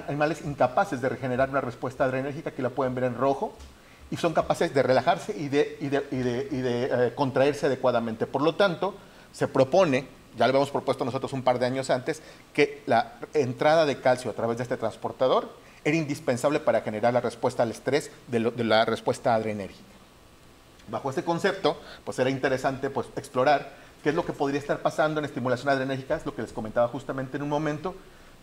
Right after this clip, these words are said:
pero hay condiciones en donde no se presenta de forma aguda esta respuesta adrenérgica como la que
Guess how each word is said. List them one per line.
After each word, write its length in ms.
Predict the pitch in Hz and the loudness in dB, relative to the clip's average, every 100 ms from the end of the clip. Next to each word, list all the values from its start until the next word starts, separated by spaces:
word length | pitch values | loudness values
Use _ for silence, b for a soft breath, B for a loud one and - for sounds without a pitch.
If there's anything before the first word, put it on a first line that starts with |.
| - | 0
pero 120 | 170 | 2
hay 60 | 208 | 4
condiciones 680 | 240 233 - 220 156 123 - | 4 2 4 4 4 2 0
en 160 | 139 | 2
donde 320 | 131 135 135 | 4 4 4
no 180 | 139 160 | 2 2
se 120 | 180 | 2
presenta 460 | - 170 180 160 180 | 0 2 0 2 2
de 80 | 139 | 2
forma 440 | - 139 139 147 | 2 2 4 4
aguda 440 | 139 143 143 123 - | 4 4 4 4 2
esta 180 | 113 139 | -4 -4
respuesta 380 | 120 - 117 131 | -4 -6 -2 0
adrenérgica 480 | 131 123 143 139 | 0 0 0 0
como 160 | 117 104 | -2 -2
la 120 | 101 | -4
que 200 | - 104 | -2 -6